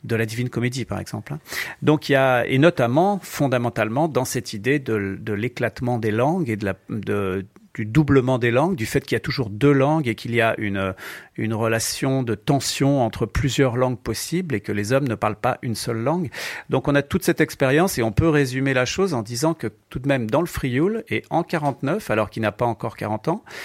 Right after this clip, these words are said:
euh, Pasolini a fait toutes les expériences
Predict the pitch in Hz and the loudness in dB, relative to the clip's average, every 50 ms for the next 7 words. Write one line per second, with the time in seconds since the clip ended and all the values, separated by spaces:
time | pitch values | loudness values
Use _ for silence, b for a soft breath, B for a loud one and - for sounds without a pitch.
0 | B B B B B B - 104 104 107 104 101 104 98 98 92 90 90 90 - | B B B B B B -4 -2 0 0 2 2 2 2 0 0 0 -2 -4 -6
1 | - - - - - 85 92 - - 110 98 - 113 110 110 110 113 131 175 208 | -8 -14 -12 -10 -10 -10 -8 -6 -6 -4 -4 -2 -2 -2 -2 0 0 2 2 0
2 | 220 B B B B B B - - 127 131 - - - 190 190 - _ - 247 | 0 B B B B B B 0 2 2 2 2 2 2 0 0 0 _ 0 0
3 | - - - 170 131 147 - - - 151 131 135 147 165 196 214 - - - - | 2 4 4 4 4 2 0 0 0 0 0 2 0 0 0 -2 -6 -8 -10 -10